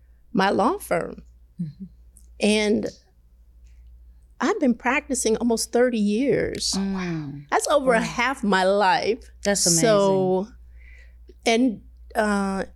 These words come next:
Speaker 1: in twenty twenty-five will be twenty years in solo practice.
Speaker 2: Oh, wow.
Speaker 3: Wow.
Speaker 1: So that's a lot of juggling. But my yes is, in terms of the law firm,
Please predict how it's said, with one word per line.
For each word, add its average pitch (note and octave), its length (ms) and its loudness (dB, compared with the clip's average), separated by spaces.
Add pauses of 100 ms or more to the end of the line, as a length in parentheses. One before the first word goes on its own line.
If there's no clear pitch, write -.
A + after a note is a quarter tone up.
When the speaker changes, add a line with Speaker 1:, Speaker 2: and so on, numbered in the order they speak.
(200)
Speaker 1:
in G3+ 160 2
twenty A#3 260 2
twenty-five A3+ 560 -2
will A3+ 80 -2
be G3+ 120 -2
twenty D4+ 340 0
years G3 280 2
in A#3 160 -2
solo B3+ 320 2
practice. - 720 -6 (200)
Speaker 2:
Oh, D#3+ 80 -2
wow. C#3+ 180 -4 (140)
Speaker 3:
Wow. D3 600 -12 (100)
Speaker 1:
So - 280 -6
that's B3 380 0
a D#4+ 60 2
lot A#3 260 2
of F#3+ 100 0
juggling. G#3 800 -4 (1200)
But A3 480 0 (180)
my G#3+ 280 4
yes A#3 520 0
is, A#3+ 600 0 (1000)
in A3+ 120 2
terms A3+ 240 0
of A3 80 -2
the F#3 80 2
law G#3+ 260 4
firm, F#3 540 0